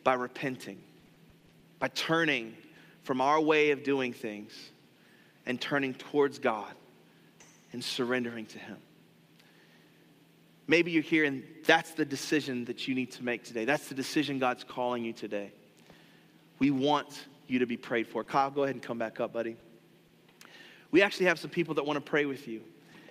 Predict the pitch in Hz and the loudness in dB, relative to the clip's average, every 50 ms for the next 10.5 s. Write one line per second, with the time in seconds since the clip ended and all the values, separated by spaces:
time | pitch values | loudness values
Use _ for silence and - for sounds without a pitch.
0 | - - - - - - 123 - - - - 170 170 165 165 165 160 151 - - | -20 -20 -20 -8 -2 -2 -2 -2 -2 -2 2 4 4 6 4 4 2 -2 -6 -6
1 | 151 151 160 160 156 156 131 113 - - 156 151 151 156 151 147 131 127 123 123 | 0 4 6 6 6 4 2 -2 -4 -2 0 0 0 0 -2 -2 -4 -6 -2 0
2 | 139 143 147 143 143 - - 135 127 - - - - - 139 139 135 139 135 131 | 2 2 2 2 0 -4 -8 -16 -16 -14 -16 -16 -10 -4 -4 -2 -2 -2 -4 -4
3 | - - 139 135 131 120 - 120 - - 160 175 190 185 170 170 - - 160 160 | -2 -2 0 0 0 -2 -6 -12 -6 -2 0 2 4 4 4 2 2 2 4 4
4 | 165 165 151 139 139 156 165 180 175 170 160 156 151 - - 156 151 147 151 - | 4 4 2 0 0 0 2 2 2 2 -2 -2 -4 -2 0 0 0 0 0 0
5 | 156 135 135 147 170 190 175 151 135 127 - - - - 147 147 139 131 - 131 | 0 0 2 2 0 0 0 0 -2 -4 -6 -6 -4 -2 -2 -2 -2 -4 -2 0
6 | 131 135 131 131 131 - 123 113 123 123 120 120 123 147 170 185 170 143 - - | 0 0 -2 -4 -8 -10 -12 -4 -2 0 0 0 0 0 0 2 2 0 -2 -4
7 | - 156 151 156 160 160 151 143 123 113 - - - - - - - - 147 131 | -4 -2 0 2 4 2 2 0 -2 -6 -8 -14 -18 -18 -18 -16 -2 0 2 2
8 | 139 135 - - - 151 147 151 147 143 147 147 139 123 123 139 135 127 123 117 | 2 0 -2 0 2 4 6 6 4 4 2 2 0 2 4 4 4 4 4 2
9 | 120 139 160 160 165 180 180 156 - - - 151 135 - - - - - - 139 | 0 -2 0 4 4 4 4 2 -4 2 2 2 2 2 -6 -18 -18 -6 -2 0
10 | 135 139 147 160 165 160 - - - - | 4 6 6 8 8 6 4 2 -6 -12